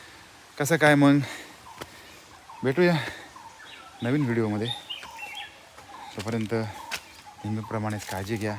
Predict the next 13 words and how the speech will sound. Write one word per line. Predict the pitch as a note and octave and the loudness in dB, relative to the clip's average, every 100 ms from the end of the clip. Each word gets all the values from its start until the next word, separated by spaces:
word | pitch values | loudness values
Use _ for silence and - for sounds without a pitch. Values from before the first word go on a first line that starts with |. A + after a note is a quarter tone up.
| - - - - - | -10 -20 -20 -20 -8
कामधंद्यावर | - A2+ A2+ G#2+ A2+ | -2 0 2 2 2
जाताना | G#2 G2+ A2 G#2 | 0 0 0 -2
जपून | E2+ G#2 A#2 B2+ | -2 -2 0 2
जा, | A#2 A2+ - - - - - - - - - - - | 2 -2 -6 -18 -20 -20 -14 -14 -14 -20 -20 -16 -4
प्रवासामध्ये | A2 C3 C3 B2+ A#2 A2 A#2+ G2+ - - - - - - - - - - - - - - - - - | 2 4 2 0 0 -2 -4 -6 -12 -16 -18 -20 -20 -20 -18 -16 -16 -20 -20 -20 -20 -20 -20 -16 -6
ट्रॅव्हल | B2+ B2+ C#3 | 2 4 4
करत | C#3 B2+ A#2+ | 4 0 0
असाल, | - A#2 - - | 0 -2 -4 -2
टू | B2 | 4
व्हीलर | C3 B2+ | 4 4
वापरत | A2 A#2 A2+ | 2 -2 -2
असाल | A2+ A2+ | -2 -2
तर | A#2 | -4